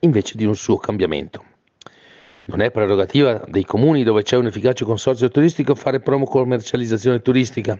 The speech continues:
ha ribadito, piuttosto condividerne le attività e finanziarle. Per questo ha chiesto al sindaco quale sia la sua posizione in merito alle dichiarazioni dell'assessore al turismo, se siano stati commissionati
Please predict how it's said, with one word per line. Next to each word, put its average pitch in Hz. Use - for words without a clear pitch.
ha -
ribadito, 101
piuttosto -
condividerne 90
le 95
attività -
e 170
finanziarle. 92
Per -
questo 156
ha 123
chiesto 120
al 139
sindaco 110
quale 165
sia -
la 90
sua -
posizione 131
in 101
merito 95
alle 98
dichiarazioni 101
dell'assessore 101
al 101
turismo, 113
se -
siano 92
stati 104
commissionati 104